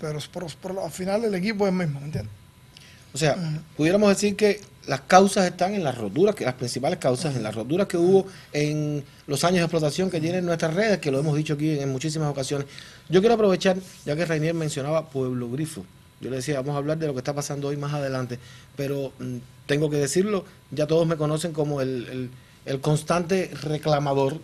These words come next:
Speaker 2: del agua en, en Pueblo Grifo, soy yo creo que el abanderado, y, y él mencionó Pueblo Grifo, mm, y yo tengo que reconocer, es cierto que en estos momentos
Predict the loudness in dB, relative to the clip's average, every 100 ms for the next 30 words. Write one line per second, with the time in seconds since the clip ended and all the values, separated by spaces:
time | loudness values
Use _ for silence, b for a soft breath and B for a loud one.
0 | -10 -2 0 4 6 6 4 4 0 -2
1 | -2 -4 -2 -2 0 0 -2 -2 0 0
2 | 0 -2 -2 0 0 0 0 -2 -4 B
3 | B B -6 -4 -4 -8 B B -6 0
4 | 2 2 2 2 4 4 6 4 2 0
5 | -8 -6 -6 -8 -6 -6 -2 -2 -2 -4
6 | -4 -4 -6 -8 -4 0 2 2 2 -4
7 | -8 -8 -4 4 4 6 4 2 -2 -8